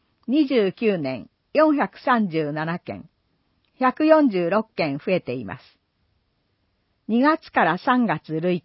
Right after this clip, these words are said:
計、平成三十年千七百七十七件、二十九年千四百三十六件、三百四十一件増えています。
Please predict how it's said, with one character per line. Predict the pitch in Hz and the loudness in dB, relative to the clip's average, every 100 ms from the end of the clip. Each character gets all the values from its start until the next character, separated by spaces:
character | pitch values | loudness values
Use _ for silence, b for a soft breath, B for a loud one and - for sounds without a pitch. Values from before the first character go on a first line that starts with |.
| - | -4
計、 | 151 131 - _ _ _ _ _ _ _ | -2 -2 -4 _ _ _ _ _ _ _
平 | 311 302 | 4 4
成 | 311 277 | 6 4
三 | 262 247 233 | 4 2 2
十 | 208 196 156 | 0 -2 -2
年 | 123 107 - _ _ _ _ _ _ _ - | -8 -12 -18 _ _ _ _ _ _ _ 4
千 | 311 262 | 4 4
七 | 208 190 | 2 2
百 | 233 202 - | 0 -4 -6
七 | 170 180 247 | -4 0 0
十 | 190 175 156 | 0 -2 -4
七 | 151 165 | -4 -6
件、 | - 110 101 _ _ _ _ _ _ | -6 -12 -16 _ _ _ _ _ _
二 | 226 311 | -4 -2
十 | 277 226 185 | 0 0 -2
九 | - 220 | -2 -4
年 | 160 123 117 - _ _ _ - | -4 -8 -10 -16 _ _ _ 2
千 | 302 285 | 2 4
四 | 269 262 | 2 0
百 | 226 151 - | -2 -6 -6
三 | - 233 190 | -4 -2 -2
十 | 151 139 | -4 -6
六 | 151 - - | -6 -8 -14
件、 | 90 - _ _ _ _ _ _ _ _ | -16 -16 _ _ _ _ _ _ _ _
三 | - 302 294 | -2 2 2
百 | 208 190 175 | 0 -2 -2
四 | 214 247 | 0 2
十 | 208 160 156 | 0 -2 -4
一 | 196 _ | -6 _
件 | 165 147 | -6 -6
増 | 139 190 | -4 -4
え | |
て | - 120 | -4 -8
い | 123 | -10
ま | |
す。 | 110 | -12